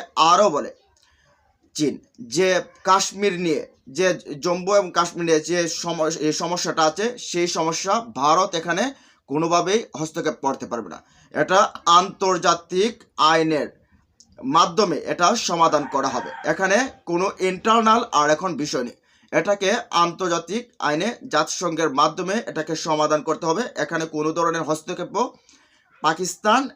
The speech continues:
এবং চীন মেনে নেবে না। বলতে গেলে পাকিস-, এই চীন সরাসরি একটা বলেই দিয়েছে যে বাংলা-, এই, এই ক্ষেত্রে বাংলাদেশ এবং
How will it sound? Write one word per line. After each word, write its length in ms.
এবং 320
চীন 340
মেনে 380
নেবে 200
না। 120
বলতে 200
গেলে 180
পাকিস-, 480
এই 240
চীন 380
সরাসরি 540
একটা 440
বলেই 380
দিয়েছে 400
যে 340
বাংলা-, 460
এই, 140
এই 240
ক্ষেত্রে 460
বাংলাদেশ 760
এবং 260